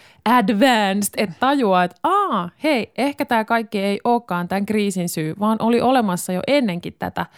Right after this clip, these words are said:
Että vaikka tää kriisi, tai ainakin ehkä nämä poikkeustilat joskus loppuukin, niin tää ka-,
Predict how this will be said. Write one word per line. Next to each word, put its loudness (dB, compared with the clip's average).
Että -4
vaikka 2
tää 0
kriisi, -2
tai -2
ainakin -2
ehkä -6
nämä -6
poikkeustilat -4
joskus -4
loppuukin, -4
niin -4
tää 2
ka-, -2